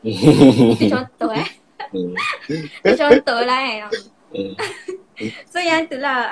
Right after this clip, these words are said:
Speaker 2: Aku memang pegang yang tu. Daripada dulu sampai sekarang, bagi aku, kalau aku tak ada ketenangan, aku tak akan bahagia.
Speaker 1: Hmm.
Speaker 2: Okey?
Speaker 1: So, ketenangan. The word, the word tenang adalah your punya definition untuk happiness lah.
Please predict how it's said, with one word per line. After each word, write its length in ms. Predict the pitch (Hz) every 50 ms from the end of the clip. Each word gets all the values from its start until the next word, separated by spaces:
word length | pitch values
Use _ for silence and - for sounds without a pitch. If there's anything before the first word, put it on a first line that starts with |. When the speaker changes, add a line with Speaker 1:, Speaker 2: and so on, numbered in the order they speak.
| -
Speaker 2:
Aku 80 | - -
memang 240 | 285 302 294 294 285
pegang 320 | 285 269 247 285 277 262
yang 160 | 247 254 254
tu. 80 | - 220 202 202
Daripada 320 | 202 208 208 226 226 226
dulu 600 | 226 233 226 226 _ 269 294 320 339 339 339 339 320 -
sampai 240 | _ - 254 254 247
sekarang, 480 | - 247 233 240 254 269 277 294 294 277
bagi 240 | 254 226 220 226 233
aku, 320 | 254 _ - 294 277 262
kalau 240 | - 220 208 208 208 202
aku 160 | 208 214 - 269
tak 160 | - 208 208
ada 80 | 226
ketenangan, 560 | - - - 269 233 233 233 240 254 294 302 -
aku 160 | - _ -
tak 80 | 214
akan 160 | 214 214 202 208
bahagia. 320 | 202 190 _ _ 190 202 220 _ _ _ _ _ _ _ _ _ _ _ _ _
Speaker 1:
Hmm. 400 | _ 98 95 92 90 90 82 - - _ _ _ _ _ _ _ _ _ _ _
Speaker 2:
Okey? 160 | 403 - - _ _ _ _ _ _ _ _ _ _ _ _ _ _ _ _ _ _ _ _ _ _ _ _
Speaker 1:
So, 400 | - - - 127 127 127 123 113 -
ketenangan. 800 | - - 113 - - 123 117 113 117 120 131 127 107 95 92 90 - _ - - - _ _ _ _ _ - 101
The 160 | 101 117 117
word, 320 | 110 110 120 143 147 143 - _ _ _ _ _ _ _
the 160 | - 123 117
word 320 | 120 127 139 143 - - -
tenang 400 | 156 131 135 127 107 98 95 92 -
adalah 400 | - 101 95 107 113 113 110 107
your 320 | 104 101 101 107 110 110 107
punya 240 | - 110 107 107 107
definition 640 | 101 110 - - 110 107 104 - - 120 110 107
untuk 240 | 101 - - 107 95
happiness 400 | - 104 - 117 110 107 101 -
lah. 160 | 120 107 90